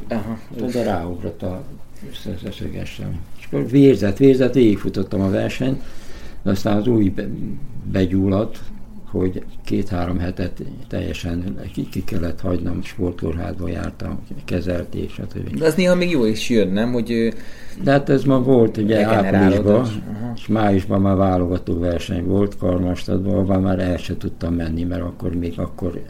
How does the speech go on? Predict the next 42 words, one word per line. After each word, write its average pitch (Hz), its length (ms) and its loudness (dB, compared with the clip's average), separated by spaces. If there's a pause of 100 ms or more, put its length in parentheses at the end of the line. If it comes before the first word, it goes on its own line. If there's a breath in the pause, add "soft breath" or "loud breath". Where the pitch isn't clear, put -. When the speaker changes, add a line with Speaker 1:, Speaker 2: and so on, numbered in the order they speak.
(140)
Speaker 2:
kezdtem 87 480 -4
újra 85 180 -4
edzegetni. 82 600 -6 (220 loud breath)
Speaker 1:
De 117 80 -4
miért 143 200 0
kellett 143 260 0
válogató 120 520 0
versenyre 110 380 0
menni? 110 160 0
Nem 113 160 2
volt 127 200 4
elég 123 240 2
az, 117 160 0
hogy 117 140 -2
az 113 120 2
O 120 160 0
B-n 117 240 2 (460 loud breath)
te 117 100 -2
voltál 113 400 2
mondjuk 113 200 2
az 110 80 0
első 107 320 4
vagy 98 100 -2
a 95 40 -2
második? 110 540 -2
Tehát - 180 -4 (160)
te - 80 -2
nyertél 131 420 6
hét 127 440 0 (180)
országos 110 440 2
bajnokságot. 104 720 2
Speaker 2:
Igen, 101 220 2
ezt 127 220 -2 (180)
mindig 98 800 2
bizonyítani 95 720 2
kellett 95 440 0
az, 98 180 0
a-, - 380 -2
az 101 340 0
évi 92 520 4
jó 95 220 4
formát. 87 560 -4